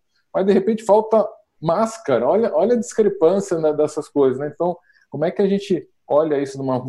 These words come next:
forma mais sistêmica, né, e começa a, a fazer com que as coisas vão, né, a, para e passo, elas vão evoluindo em todas as dimensões,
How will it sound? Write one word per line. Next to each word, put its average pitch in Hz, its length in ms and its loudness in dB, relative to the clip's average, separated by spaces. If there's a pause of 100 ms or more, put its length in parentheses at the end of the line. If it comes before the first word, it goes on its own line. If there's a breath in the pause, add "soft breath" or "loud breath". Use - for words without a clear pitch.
(120)
forma 123 220 -2
mais 135 340 -4
sistêmica, 135 920 -4 (340)
né, 143 200 -2
e 143 80 -4
começa 160 640 0 (120)
a, 143 420 -2
a 139 40 -6
fazer 143 380 -2
com 151 120 -12
que 156 100 -2
as 147 120 -4
coisas 143 300 0
vão, 139 500 -2
né, 123 400 -2 (260)
a, 117 440 -2 (500)
para 143 200 0
e 135 40 -4
passo, 151 500 -4
elas 127 200 -4
vão 143 240 -2
evoluindo 147 680 -2
em 156 100 -6
todas 202 340 0
as 151 140 -4
dimensões, 120 640 -6